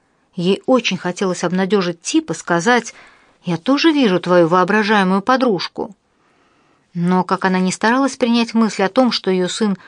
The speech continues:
придумал себе друга, чтобы проще пережить время больших перемен, поддерживать эту иллюзию казалось ей недопустимым. "Нет, милый", — сказала она, —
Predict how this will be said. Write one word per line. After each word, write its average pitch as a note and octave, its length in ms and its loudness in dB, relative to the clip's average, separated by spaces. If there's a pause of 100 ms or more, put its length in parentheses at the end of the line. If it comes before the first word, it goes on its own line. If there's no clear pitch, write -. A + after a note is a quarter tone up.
(160)
придумал G3 500 0
себе F3+ 300 -6
друга, G#3+ 500 0 (560)
чтобы F3 420 -2
проще A#3 560 2
пережить F3 420 -4
время F#3+ 320 0
больших F3+ 360 -2
перемен, A3+ 500 0 (340)
поддерживать G#3 640 0
эту G3+ 220 0
иллюзию E3 440 0
казалось E3+ 460 -2
ей F#3 140 -4
недопустимым. G3+ 840 -6 (1120)
"Нет, A#3 340 -2
милый", — D#3+ 440 -6
сказала E3 480 -6
она, — - 260 -8